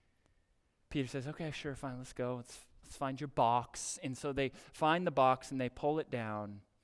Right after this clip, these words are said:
and kinda opens it up. And, and, and what does this man see? He sees every missed opportunity that God had laid before him. Every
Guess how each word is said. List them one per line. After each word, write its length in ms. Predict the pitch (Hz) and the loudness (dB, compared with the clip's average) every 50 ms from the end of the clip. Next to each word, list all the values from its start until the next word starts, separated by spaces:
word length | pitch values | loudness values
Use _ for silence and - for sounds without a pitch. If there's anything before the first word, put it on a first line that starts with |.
| - _ _ _ _ - | -20 _ _ _ _ -4
and 140 | 143 131 127 | -2 -2 0
kinda 180 | 156 151 147 - - | 2 0 0 2 2
opens 400 | 156 151 - - 180 175 156 175 | 2 2 2 0 -6 -4 -4 -2
it 80 | 160 | 0
up. 260 | 127 113 107 107 - - - | 2 2 2 2 0 -4 -6
And, 220 | 131 120 120 120 - | -6 -6 -6 -6 -6
and, 220 | 143 131 127 120 - - | -6 -4 -6 -6 -8 -6
and 160 | - 131 123 | -6 -6 -2
what 280 | 117 127 151 156 156 156 | 2 2 2 2 2 -4
does 180 | 143 143 135 123 | -6 -6 -6 -4
this 240 | - 139 127 - | -6 -8 -8 -6
man 200 | - 135 131 131 | -6 -6 -6 -6
see? 200 | 127 - - 127 - - - - - | -8 -8 -10 -10 -10 -12 -20 -20 -12
He 160 | - 165 170 | -8 -6 -6
sees 400 | 160 - - 165 151 127 - - _ - | -4 -4 -4 -4 -4 -4 -6 -8 _ -6
every 880 | 151 170 185 180 170 170 175 180 180 185 180 180 180 180 175 170 160 _ _ _ _ _ _ _ _ _ _ _ _ _ _ _ _ - | -2 0 0 -2 -2 -6 -8 -6 -4 -2 -2 -2 -2 -2 -2 -4 -6 _ _ _ _ _ _ _ _ _ _ _ _ _ _ _ _ -14
missed 600 | 110 110 117 127 147 160 175 180 175 - - - - - | -10 -8 -6 -2 0 0 0 0 -2 -6 -10 -12 -10 -4
opportunity 1040 | - 135 131 - - 117 107 _ - - - 147 147 147 143 139 143 143 143 139 139 | -2 -2 -2 -2 -6 -10 -10 _ -14 -10 -8 -6 -6 -4 -4 -4 -4 -4 -4 -4 -4
that 240 | 120 101 - - - | -6 -8 -8 -8 -6
God 300 | 123 113 120 120 123 120 | -2 -2 0 -2 -2 -4
had 120 | 120 117 | -6 -8
laid 300 | 113 107 104 107 104 104 | -6 -8 -6 -6 -8 -10
before 360 | 113 107 - - 92 92 90 | -12 -18 -18 -18 -16 -14 -14
him. 160 | 87 92 92 90 - _ _ _ _ _ _ _ _ _ _ _ _ _ _ _ _ _ _ _ _ _ _ _ _ _ _ _ _ _ _ _ _ _ _ _ _ _ _ _ _ _ - | -14 -14 -16 -18 -20 _ _ _ _ _ _ _ _ _ _ _ _ _ _ _ _ _ _ _ _ _ _ _ _ _ _ _ _ _ _ _ _ _ _ _ _ _ _ _ _ _ -2
Every 800 | - 165 180 196 202 180 165 170 180 175 170 165 156 147 135 135 | 2 4 6 6 4 4 0 -4 -4 -2 0 0 0 0 -2 -4